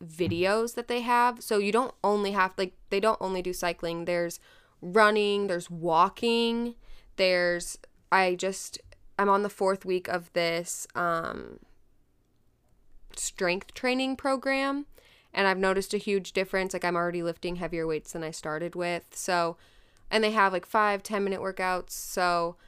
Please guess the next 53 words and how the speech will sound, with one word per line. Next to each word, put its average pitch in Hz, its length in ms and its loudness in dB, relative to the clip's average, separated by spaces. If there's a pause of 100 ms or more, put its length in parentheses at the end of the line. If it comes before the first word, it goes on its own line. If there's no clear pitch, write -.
(500)
it 214 140 4
was 202 180 6
something 233 260 2
I 208 60 4
was, 196 120 -2
like, 180 100 -6
just 180 240 -4
doing 175 340 -2
for 175 120 -10
the 175 80 -8
whole 165 120 -4
quarantine, 214 1000 -4 (260)
but 170 460 0 (220)
honestly, 190 760 0 (560)
I'd 170 300 0 (200)
kind 175 220 -2
of 175 80 -4
rather 170 240 0
pay 165 460 -2
that 160 580 0
and 170 140 -4
be 156 140 -4
able 160 200 -2
to 160 160 -12
just 160 160 -18
do 165 120 -4
it 147 60 -6
from 170 140 -12
home. 160 380 -6
And 156 100 -12 (420)
some 254 200 0
of 262 60 4
'em 254 140 2
do 196 140 2
require, 175 340 2
like, 160 160 -4
more 160 220 -4
weight, 151 260 -4
so 165 100 -8
if 165 100 -12
you 160 80 -6
don't 156 160 -4
have 139 160 -8
that 147 140 -8
at - 100 -8
home, - 200 -12
it - 60 -14
might - 140 -12
be - 80 -16
kind 175 160 -8
of 175 80 -12
hard, 165 440 -6
but 160 320 -6